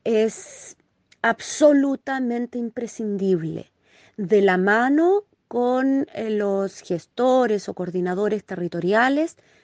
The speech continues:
pertenecientes a la Dirección de Desarrollo Comunitario. Si no se entiende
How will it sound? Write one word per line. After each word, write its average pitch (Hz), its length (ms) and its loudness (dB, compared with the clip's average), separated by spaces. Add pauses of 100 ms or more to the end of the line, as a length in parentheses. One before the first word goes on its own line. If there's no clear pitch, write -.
(140)
pertenecientes 214 1080 -4 (100)
a 196 260 0
la 196 180 2
Dirección 185 440 -2
de 220 80 -4
Desarrollo 196 440 -2
Comunitario. 180 680 -2 (380)
Si - 280 2
no 320 200 6
se - 200 -4
entiende 269 840 -4